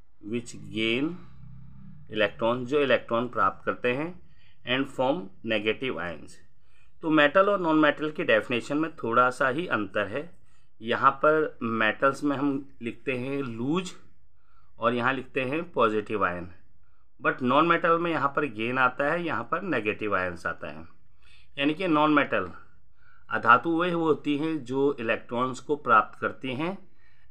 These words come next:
and form negative ions, और नेगेटिव ऋणात्मक आयन बनाते हैं। अब आता है what is the physical properties of non metal। नॉन मेटल की फिजिकल प्रॉपर्टीज क्या है?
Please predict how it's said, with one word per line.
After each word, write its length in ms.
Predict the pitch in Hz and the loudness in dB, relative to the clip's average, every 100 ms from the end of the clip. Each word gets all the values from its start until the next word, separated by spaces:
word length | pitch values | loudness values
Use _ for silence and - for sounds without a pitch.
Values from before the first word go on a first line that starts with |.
| 123 | 0
and 360 | 151 165 - | 0 0 0
form 280 | 139 156 151 | 0 2 2
negative 420 | 120 110 127 113 | 2 0 0 -2
ions, 400 | 92 87 87 - | -2 -4 -8 -8
और 240 | 110 123 147 | 0 2 2
नेगेटिव 600 | 120 104 104 127 131 110 | 0 -2 -2 -2 -2 0
ऋणात्मक 460 | 107 101 - 120 95 | 2 2 0 -6 -4
आयन 320 | 95 120 185 - - | -4 -2 -4 -10 -14
बनाते 440 | 113 107 95 - 92 | -4 0 0 -2 -8
हैं। 280 | 80 113 - - - - - - - - - - | -10 -12 -14 -14 -16 -16 -16 -16 -14 -14 -14 0
अब 140 | 147 156 | 6 8
आता 200 | 165 185 | 6 4
है 60 | |
what 180 | 156 135 | 4 4
is 160 | 147 151 | 4 2
the 320 | 147 156 160 156 | 4 4 4 2
physical 480 | - 117 110 110 131 139 | -2 -4 -4 -4 -4 -2
properties 520 | 123 127 123 139 131 | -2 -2 -4 -2 0
of 160 | 135 131 | -2 2
non 200 | 127 127 | 2 2
metal। 280 | 127 127 139 139 - - - - - - - | -2 -4 -6 -8 -14 -14 -14 -14 -14 -12 -4
नॉन 180 | 123 139 | 2 4
मेटल 280 | 143 143 139 | 4 4 -2
की 160 | 160 | -4
फिजिकल 460 | 147 120 104 113 127 | -6 -6 -6 -4 -4
प्रॉपर्टीज 580 | 123 127 135 139 139 - | 0 0 0 -2 -4 -2
क्या 180 | 147 | 0
है? 180 | 135 156 | 0 -4